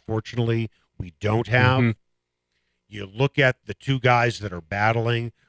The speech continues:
Speaker 1: Let's just go back to Trevor Siemian and Paxton Lynch. You know, let's say Siemian didn't look good in his first three series, and then here comes Paxton Lynch and he lights it up.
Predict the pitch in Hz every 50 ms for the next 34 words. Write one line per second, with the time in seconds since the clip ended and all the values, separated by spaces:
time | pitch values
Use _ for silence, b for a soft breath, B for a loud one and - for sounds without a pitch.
0 | _ - 131 117 - - - - 110 - - - 117 113 101 - 110 110 110 110
1 | - - 101 - - - 117 110 95 107 - - - 120 113 113 110 110 110 110
2 | 104 98 95 92 92 90 85 82 _ _ _ _ _ _ - 117 117 117 - -
3 | - 120 107 95 95 110 123 139 147 - - - - _ _ _ _ _ _ _
4 | _ _ _ _ _ _ _ _ _ _ _ _ _ _ _ - 123 120 117 113
5 | 107 123 131 - - - 131 117 - - - 147 139 135 139 135 127 113 - 131
6 | 127 - 110 120 120 113 _ - 113 113 117 123 123 131 120 _ _ _ _ _
7 | _ _ - 113 104 104 107 104 98 - - _ _ _ - 127 120 117 - -
8 | _ - 120 123 120 113 - - - 120 117 117 123 127 120 101 101 107 104 101
9 | 98 104 117 117 _ 123 117 107 - _ - 110 110 110 - - 113 107 95 104
10 | 113 113 - - - 107 98 92 101 104 104 _ - 110 104 104 113 127